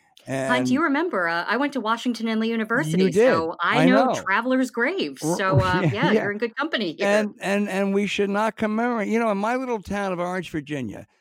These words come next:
Speaker 2: there is a huge statue <clears throat> for Confederate War veterans. And then there's a little teeny statue for World War Two veterans. And throughout the state of Virginia, there are hundreds and hundreds of Confederate War memorials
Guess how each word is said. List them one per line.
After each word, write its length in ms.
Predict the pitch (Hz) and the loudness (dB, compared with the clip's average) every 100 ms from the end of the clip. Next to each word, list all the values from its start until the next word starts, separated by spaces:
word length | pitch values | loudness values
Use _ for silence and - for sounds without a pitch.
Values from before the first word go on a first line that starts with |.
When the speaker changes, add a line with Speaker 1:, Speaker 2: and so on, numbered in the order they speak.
| _ - | _ -10
Speaker 2:
there 220 | 156 175 | -4 -4
is 240 | 170 160 139 | -4 -6 -8
a 160 | 135 | -12
huge 680 | 123 - 262 254 185 127 113 | -14 -12 -8 -6 -6 -6 -10
statue 540 | - 160 139 - 90 85 - | -10 -8 -8 -10 -16 -10 -6
<clears throat> 280 | 226 151 | -6 -6
for 200 | 143 156 | -6 -10
Confederate 680 | 147 139 123 175 175 156 - | -8 -10 -8 -4 -4 -6 -8
War 240 | 147 151 139 | -2 -2 -2
veterans. 480 | 120 104 90 95 - _ 214 | -4 -6 -10 -14 -16 _ -4
And 180 | 226 | -2
then 140 | 285 277 | -2 -4
there's 140 | 220 | -4
a 80 | 180 | -4
little 460 | 170 240 285 262 202 - | -4 -6 -6 -6 -8 -6
teeny 380 | - 240 214 160 | -4 -4 -4 -6
statue 540 | - 147 107 - 82 - _ - | -6 -8 -8 -10 -16 -18 _ -4
for 160 | 156 | -2
World 280 | 143 151 143 | 2 2 2
War 180 | 135 131 | 0 -4
Two 240 | 123 135 | -4 -6
veterans. 440 | 95 80 62 52 - _ _ - | -6 -10 -12 -18 -20 _ _ -10
And 120 | 156 | -6
throughout 340 | 185 214 240 | 0 0 0
the 100 | 180 | -4
state 260 | - 226 247 | -4 -2 -2
of 80 | 226 | -4
Virginia, 460 | 185 180 190 185 | -4 -4 -2 -2
there 220 | 156 139 127 | -4 -6 -6
are 40 | |
hundreds 440 | 117 240 254 240 - | -6 -4 -2 -4 -8
and 160 | 160 | -6
hundreds 460 | 151 180 135 139 - _ _ | -2 -2 -2 -4 -10 _ _
of 160 | - 127 | -10 -6
Confederate 580 | 143 135 190 196 180 123 | -4 0 0 0 -2 -4
War 300 | 139 190 196 | 0 0 0
memorials 640 | 156 135 117 107 110 113 | -2 -4 -4 -4 -6 -8